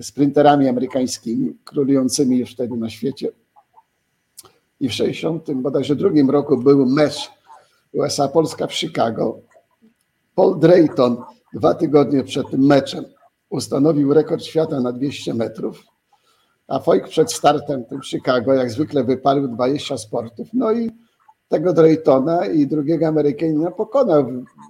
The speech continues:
Wygrał bez kłopotu ten bieg w, w całej tej historii.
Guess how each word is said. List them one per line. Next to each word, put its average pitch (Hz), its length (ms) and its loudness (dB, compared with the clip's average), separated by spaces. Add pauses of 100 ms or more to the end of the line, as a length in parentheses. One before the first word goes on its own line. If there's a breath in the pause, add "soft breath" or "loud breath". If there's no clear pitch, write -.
(180)
Wygrał 165 420 2
bez 135 220 -6
kłopotu 147 440 -4
ten 127 220 -2
bieg 127 340 0
w, 151 400 -8
w - 40 -20
całej 139 320 -8
tej 143 120 -8
historii. 143 560 -10